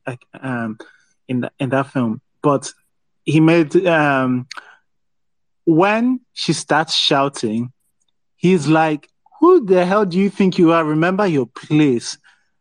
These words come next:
And there's a, there's a, you know, you know, there's a,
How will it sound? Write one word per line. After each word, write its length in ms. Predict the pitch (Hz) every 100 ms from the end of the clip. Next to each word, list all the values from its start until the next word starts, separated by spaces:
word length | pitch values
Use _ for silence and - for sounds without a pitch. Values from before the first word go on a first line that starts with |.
| _
And 300 | 160 160 156
there's 280 | 160 165 156 - -
a, 480 | 160 151 143 135 135 _ _ _ -
there's 320 | 143 156 143
a, 160 | 147 131 139
you 100 | 139
know, 240 | 127 123
you 160 | 131 123
know, 160 | 110 107 -
there's 520 | 139 - - 98 135
a, 120 | 123